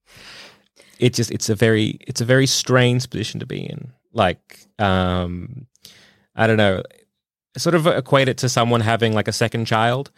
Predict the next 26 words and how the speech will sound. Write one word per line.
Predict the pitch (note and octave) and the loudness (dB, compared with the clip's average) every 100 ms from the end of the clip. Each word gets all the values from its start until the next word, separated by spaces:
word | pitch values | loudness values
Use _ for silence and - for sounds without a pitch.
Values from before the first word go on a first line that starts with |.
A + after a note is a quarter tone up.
| - - _ - | -20 -20 _ -4
where | G2+ G2+ | 0 0
it's | - | 0
like | G2+ - | -4 -2
everyone's | A2 G#2+ G#2 | 0 0 0
so | A2+ | 0
excited | G#2+ - G#2+ G#2 F#2+ E2+ - _ - | -2 0 2 2 -2 -6 -16 _ -6
about | G#2 G2 | -4 -4
the | |
first | G#2+ - A#2 A#2 | -4 2 2 2
child, | - F#2+ G1+ G1+ - _ _ _ - | -2 -4 -4 -10 -16 _ _ _ -8
and | G#2+ | 0
everyone's, | G2+ G2 F#2+ | 0 0 0
like, | G2+ - | -2 -2
kind | F#2+ | -6
of, | F#2 | -4
you | - | -2
know, | G2+ F#2+ - - | 0 0 -4 -14
cooing | - G#2+ G2 F#2+ | 0 2 2 0
and | F#2+ | 0
going | G2+ G2 F#2+ | 4 4 4
over | F#2 F#2 D#2+ | 2 0 -6
to, | _ - F#2 | _ -8 -6
like, | F#2 | -4
the | A2 | -4
parents, | - G2 F2+ | -2 -2 -2
like, | G#2+ | -4